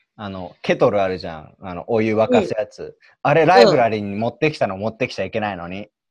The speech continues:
Speaker 1: <laughs> で、それで普通にあの、新ヌードルってあるじゃん。
Speaker 2: あ、あー、わかるよ、
Speaker 1: <laughs> あれ食って、
Speaker 2: わかるよ。
Speaker 1: あれ食って、そのまま枕とかブランケット持ってきて寝てるからね。
Speaker 2: あ、私もやった、それ。
Speaker 1: いるでしょ、そういう人。
Speaker 2: いる、いる。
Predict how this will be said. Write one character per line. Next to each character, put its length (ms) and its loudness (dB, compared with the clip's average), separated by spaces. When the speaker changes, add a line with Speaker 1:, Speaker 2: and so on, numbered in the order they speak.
Speaker 1:
<laughs> 360 -4
で、 320 0
そ 160 2
れ 100 6
で 80 4
普 100 -8
通 140 0
に 80 -2
あ 40 -2
の、 100 0
新 300 0
ヌ 100 4
ー 40 6
ド 100 6
ル 60 0
っ 20 -4
て 140 -2
あ 80 0
る 80 -10
じ 80 -10
ゃ 60 -10
ん。 100 -20
Speaker 2:
あ、 340 6
あ 400 8
ー、 40 6
わ 60 4
か 120 -2
る 20 4
よ、 60 4
Speaker 1:
<laughs> 100 4
あ 20 8
れ 120 2
食 120 2
っ 40 4
て、 60 -2
Speaker 2:
わ 80 0
か 80 -4
る 60 -10
よ。 80 -20
Speaker 1:
あ 100 4
れ 100 2
食 180 -4
っ 20 0
て、 440 -4
そ 140 0
の 80 0
ま 140 0
ま 240 2
枕 420 2
と 140 -10
か 240 -6
ブ 120 -2
ラ 120 4
ン 60 -4
ケ 80 -4
ッ 60 -6
ト 100 -12
持 80 -8
っ 40 -8
て 100 -20
き 40 -20
て 60 -14
寝 180 -8
て 100 0
る 120 -6
か 100 -10
ら 120 -16
ね。 160 -20
Speaker 2:
あ、 100 2
私 320 -2
も 100 -2
や 100 0
っ 60 -8
た、 100 -4
そ 120 -6
れ。 180 -6
Speaker 1:
い 120 0
る 140 2
で 120 4
し 60 -8
ょ、 80 -4
そ 200 -6
う 20 -8
い 60 -8
う 20 -12
人。 300 -16
Speaker 2:
い 160 -2
る、 180 0
い 100 -2
る。 280 -2